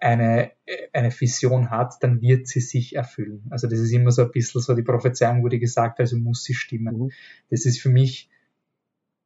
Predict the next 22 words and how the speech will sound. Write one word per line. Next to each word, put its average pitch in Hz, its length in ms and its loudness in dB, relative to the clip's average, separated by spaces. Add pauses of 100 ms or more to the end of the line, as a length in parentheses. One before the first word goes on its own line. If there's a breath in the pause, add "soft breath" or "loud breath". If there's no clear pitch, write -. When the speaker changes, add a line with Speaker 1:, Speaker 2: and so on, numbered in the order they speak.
(300)
Speaker 1:
richtig 156 560 -2
eine 139 200 0
Unart 135 480 0
im 127 80 -2
Fantasy, 117 800 -2
weil 120 140 2
man 120 120 2
dann 131 140 0
immer 139 200 2
sagt, 123 460 -2 (840)
man 127 120 4
führt 131 240 4
eine 127 160 4
Prophezeiung 123 680 2
ein, 131 200 2
das 127 100 2
ist 123 120 2
ein 120 100 2
Regelwerk 123 680 0
für 123 180 2
das 113 240 -6
Publikum 139 760 -2